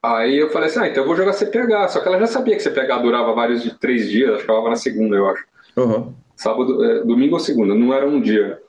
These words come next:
Speaker 1: Pô, mas
Speaker 2: Mas,
Speaker 1: aí
Speaker 2: mas,
Speaker 1: esse,
Speaker 2: mas
Speaker 1: esse
Speaker 2: tinha uma
Speaker 1: eu
Speaker 2: desculpa que é o seguinte, se eu for longe, se, se você tiver
Speaker 1: Não, então,
Speaker 2: preocupado
Speaker 1: calma,
Speaker 2: nessa
Speaker 1: olha a história,
Speaker 2: segunda-feira,
Speaker 1: vai
Speaker 2: você
Speaker 1: chegar
Speaker 2: tá
Speaker 1: a história.
Speaker 2: tranquila. É.
Speaker 1: Vai chegar a história.
Speaker 2: Uhum.
Speaker 1: Aí eu falo assim, não, vamos combinar um negócio?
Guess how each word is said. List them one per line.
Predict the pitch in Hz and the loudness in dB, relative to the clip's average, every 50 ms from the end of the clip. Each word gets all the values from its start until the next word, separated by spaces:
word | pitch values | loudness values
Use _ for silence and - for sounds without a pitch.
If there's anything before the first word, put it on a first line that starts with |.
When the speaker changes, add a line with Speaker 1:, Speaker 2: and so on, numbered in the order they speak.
| _ _ _ - | _ _ _ 0
Speaker 1:
Pô, | - 208 | 0 0
mas | 165 139 135 143 | 2 0 0 0
Speaker 2:
Mas, | 147 147 | 0 2
Speaker 1:
aí | 165 196 | 2 2
Speaker 2:
mas, | 196 | 2
Speaker 1:
esse, | 196 202 208 196 | 2 0 0 0
Speaker 2:
mas | 202 - 220 | 0 0 -2
Speaker 1:
esse | - - | -2 -2
Speaker 2:
tinha | 254 269 | -2 -2
uma | 254 233 | -2 -2
Speaker 1:
eu | |
Speaker 2:
desculpa | - - - - 220 220 170 202 | -2 -4 -2 0 0 0 0 0
que | 196 208 | 0 0
é | |
o | 190 | 0
seguinte, | - 151 135 120 120 120 120 120 | 0 0 0 2 2 2 2 2
se | - 214 | 0 0
eu | 233 233 | 0 0
for | - - 262 208 165 | 0 0 0 2 2
longe, | 151 160 185 214 180 135 98 104 98 | 2 2 2 2 0 0 -2 -2 -2
se, | - - 175 - | -2 0 -2 -2
se | - - | 0 -2
você | 185 175 180 240 | -2 -2 -2 0
tiver | 247 180 233 | 0 0 0
Speaker 1:
Não, | 220 - | 0 -2
então, | - - | -2 -2
Speaker 2:
preocupado | - 196 214 247 240 - 202 - - 156 - | 0 0 0 0 0 -2 -2 0 0 0 0
Speaker 1:
calma, | - - - - 165 170 | 0 0 0 2 0 0
Speaker 2:
nessa | 170 - 233 | 0 0 -2
Speaker 1:
olha | - 151 185 220 | 0 0 0 0
a | |
história, | 226 - - 190 180 170 151 - 233 | 0 0 0 0 0 2 0 0 0
Speaker 2:
segunda-feira, | |
Speaker 1:
vai | 226 226 | 0 0
Speaker 2:
você | 247 | 0
Speaker 1:
chegar | 226 196 180 175 | 0 0 0 0
Speaker 2:
tá | 180 180 | 0 -2
Speaker 1:
a | |
história. | 170 131 147 - - 175 | -2 -2 0 0 0 0
Speaker 2:
tranquila. | 139 - - - - - | 0 -2 -4 -4 0 0
É. | 135 135 120 - | 2 2 0 0
Speaker 1:
Vai | 117 117 - | -2 -4 -2
chegar | - - 190 180 202 | -2 0 0 0 0
a | 202 165 | 0 -2
história. | 143 - 139 117 107 104 101 - - - _ _ _ _ _ 127 | -2 -2 0 0 0 0 -2 -6 -10 -16 _ _ _ _ _ 0
Speaker 2:
Uhum. | 127 123 120 - | 2 2 2 2
Speaker 1:
Aí | 156 165 185 208 226 220 | 2 0 0 2 2 2
eu | 214 214 | 0 0
falo | - 220 214 | 0 0 0
assim, | 208 - - 202 185 180 | 0 0 0 0 0 2
não, | 190 160 147 | 2 2 2
vamos | 151 220 - - | 0 0 0 -2
combinar | 131 139 135 120 110 | -2 -2 0 0 0
um | 101 | 0
negócio? | 95 95 123 131 - - - - - | 0 2 2 2 0 0 -4 -8 -12